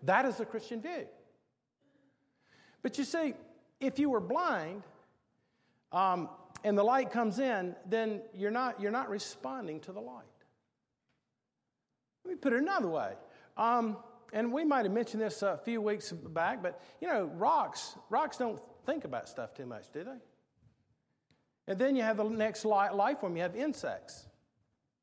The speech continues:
I, I'm sorry. No, you don't. It's biology majors. You have, uh, like, plants, right?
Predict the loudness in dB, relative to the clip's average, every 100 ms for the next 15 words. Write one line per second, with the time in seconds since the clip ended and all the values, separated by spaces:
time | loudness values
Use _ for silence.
0 | _ _ _ -4 0 0 0 -2 -4 -4
1 | -4 -4 -6 -12 -16 _ _ _ _ _
2 | _ -20 -2 2 4 2 -2 -4 -4 -6
3 | -10 -12 -8 0 0 0 -4 -2 -2 -2
4 | 2 4 4 2 0 2 2